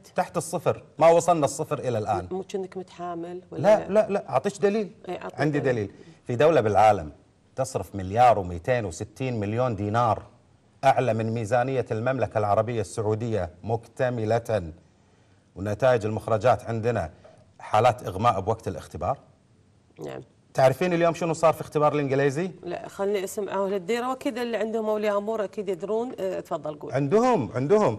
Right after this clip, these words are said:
Speaker 2: اليوم،
Speaker 1: لما
Speaker 2: اختبار اليوم.
Speaker 1: اختبار اليوم، تجي الطالبة الثاني عشر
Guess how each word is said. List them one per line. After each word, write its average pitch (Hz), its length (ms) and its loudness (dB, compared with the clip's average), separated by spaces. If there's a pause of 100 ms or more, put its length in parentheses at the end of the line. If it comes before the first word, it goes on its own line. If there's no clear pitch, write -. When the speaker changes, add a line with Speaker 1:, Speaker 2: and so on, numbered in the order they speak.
(100)
Speaker 2:
اليوم، 175 340 -4
Speaker 1:
لما 151 200 6
Speaker 2:
اختبار 214 240 4
اليوم. 196 340 0
Speaker 1:
اختبار 170 420 4
اليوم، 156 420 6 (640)
تجي 170 120 0
الطالبة 135 480 4
الثاني 131 300 2
عشر 143 460 2